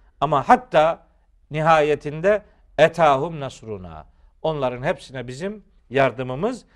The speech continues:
gelmiştir, ulaşmıştır. Ve la mübeddile li kelimatillah.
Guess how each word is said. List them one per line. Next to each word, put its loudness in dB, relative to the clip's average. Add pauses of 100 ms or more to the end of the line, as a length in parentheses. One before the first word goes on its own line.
(200)
gelmiştir, -4 (200)
ulaşmıştır. -2 (220)
Ve 4
la 8
mübeddile 0
li -8
kelimatillah. -4